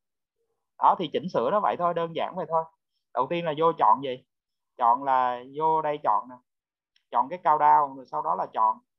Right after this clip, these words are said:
tự động countdown theo, theo ngày,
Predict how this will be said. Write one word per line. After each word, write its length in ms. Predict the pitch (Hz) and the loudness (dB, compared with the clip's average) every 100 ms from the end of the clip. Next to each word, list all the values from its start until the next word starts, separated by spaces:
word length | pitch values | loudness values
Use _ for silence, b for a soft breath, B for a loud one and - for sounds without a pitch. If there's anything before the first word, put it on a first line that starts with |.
| _ _ _ _ _ _ _ _ _ _ _ _ | _ _ _ _ _ _ _ _ _ _ _ _
tự 220 | 135 131 143 | -4 -4 -2
động 220 | 117 131 | -4 -4
countdown 380 | 147 156 143 147 | -6 -2 0 0
theo, 340 | 147 143 147 151 _ _ _ _ _ _ _ _ _ | -4 -10 -10 -14 _ _ _ _ _ _ _ _ _
theo 100 | 135 | -6
ngày, 320 | 143 113 107 | -2 -2 -2